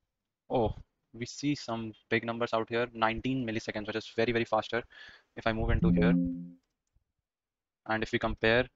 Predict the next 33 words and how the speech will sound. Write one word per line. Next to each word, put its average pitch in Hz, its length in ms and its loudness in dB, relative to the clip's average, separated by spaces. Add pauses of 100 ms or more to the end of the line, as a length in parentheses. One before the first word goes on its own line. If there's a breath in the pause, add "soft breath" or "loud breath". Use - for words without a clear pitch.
(220)
it 113 140 -2
is - 300 0
a 107 60 -4
lot 110 340 2
faster 117 240 0
than 107 100 -6
Scala, 110 300 -2
which 104 120 -4
was 107 280 -2
out 110 100 -2
of - 100 -6
my 113 100 0
expectation, - 500 -4
hundred 110 200 -2
one, 113 140 -2
one 107 140 -2
thirty-nine, 107 280 -2
fifty-nine. 110 380 -6 (840 loud breath)
Okay, - 160 -2
this - 200 -6
one 123 120 0
also, 117 300 0
and 113 180 2
here 123 140 2
you 127 80 0
see 117 140 -4
that 110 220 -2
they 113 60 -2
have 113 140 -2
four 117 160 0
eighty-seven 117 320 -2
failed 110 180 -2
requests, 120 300 -2